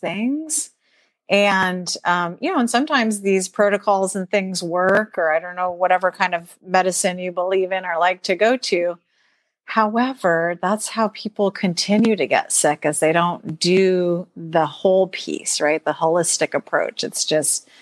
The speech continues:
"Oh, my body's breaking down. Let me take this drug or do this protocol." But then you can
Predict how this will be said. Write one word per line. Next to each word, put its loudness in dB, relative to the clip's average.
"Oh, 2
my 0
body's 4
breaking -2
down. 0
Let -8
me -4
take -2
this 0
drug 0
or -2
do -2
this -4
protocol." 0
But -4
then 0
you 2
can -6